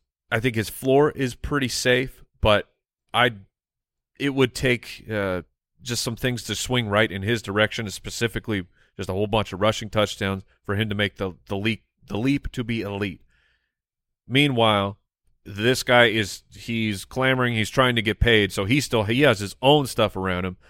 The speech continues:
But J K Dobbins, of this group of running backs that we have listed, he would surprise me the least if you're like, at the end of the season,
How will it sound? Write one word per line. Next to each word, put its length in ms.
But 120
J 160
K 180
Dobbins, 540
of 300
this 260
group 340
of 160
running 200
backs 200
that 140
we 160
have 240
listed, 540
he 220
would 180
surprise 540
me 100
the 180
least 800
if 220
you're 100
like, 160
at 140
the 100
end 80
of 40
the 40
season, 400